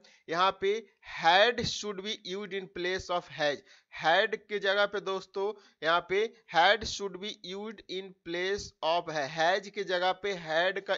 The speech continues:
यूज़ होना था, जो कि यहाँ पे रॉन्ग जो है एसएससी के द्वारा किया गया है।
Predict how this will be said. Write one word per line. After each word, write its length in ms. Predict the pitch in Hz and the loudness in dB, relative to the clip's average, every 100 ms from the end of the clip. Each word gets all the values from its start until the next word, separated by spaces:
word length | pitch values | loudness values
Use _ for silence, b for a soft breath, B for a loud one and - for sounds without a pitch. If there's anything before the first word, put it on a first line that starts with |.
| - | -4
यूज़ 220 | 180 175 | -8 -8
होना 280 | 165 175 180 | -8 -4 -4
था, 160 | 175 190 | -4 -6
जो 160 | 165 160 | -6 -10
कि 140 | 190 | -6
यहाँ 280 | 185 175 175 | 0 0 0
पे 140 | 190 214 B B - | -2 -4 B B -10
रॉन्ग 480 | 123 139 160 190 180 | -2 2 2 2 -2
जो 120 | 180 | -2
है 120 | 185 180 | -2 -2
एसएससी 440 | - 165 - 170 | -6 -10 -10 -10
के 120 | 170 | -8
द्वारा 300 | 160 160 165 | 0 2 2
किया 260 | - 139 131 | -2 -2 -2
गया 180 | 135 135 | 0 -2
है। 200 | 135 127 | 0 -2